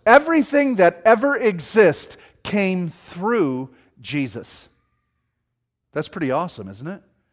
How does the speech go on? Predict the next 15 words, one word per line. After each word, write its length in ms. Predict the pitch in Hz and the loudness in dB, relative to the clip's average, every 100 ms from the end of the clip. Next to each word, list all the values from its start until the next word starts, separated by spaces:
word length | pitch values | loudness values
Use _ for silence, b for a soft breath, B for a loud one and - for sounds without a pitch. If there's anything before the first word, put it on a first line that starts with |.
| _ _ _ _ _ _ - | _ _ _ _ _ _ 8
Everything 680 | 285 320 359 330 294 294 247 | 8 8 2 4 4 4 6
that 240 | 196 - | 6 8
ever 380 | 254 285 311 311 | 8 8 6 2
existed 760 | 277 180 143 240 - 165 139 | 0 -2 0 0 0 -6 -6
came 380 | - 190 180 170 | -4 -2 -2 -6
through 760 | - - 190 240 202 139 139 156 | -10 -14 -8 -4 -2 -2 -6 -10
Jesus. 800 | 117 165 180 120 104 - - - _ _ _ _ _ _ _ _ _ _ _ _ - | -12 -8 -8 -8 -16 -20 -20 -20 _ _ _ _ _ _ _ _ _ _ _ _ -4
Even 380 | 220 220 220 | 0 0 0
Lucifer 540 | 214 247 - 226 - 143 | 0 -4 -4 -8 -4 -6
came 320 | - 156 147 | -4 -8 -8
through 220 | - 214 | -12 -14
Christ. 260 | - 165 - b b - | -6 -6 -6 b b -4
Who 180 | 294 | -2
created 520 | 339 247 285 277 262 220 | -2 -4 -2 -2 -4 -8
Lucifer? 460 | 277 - - 92 | -10 -12 -18 -20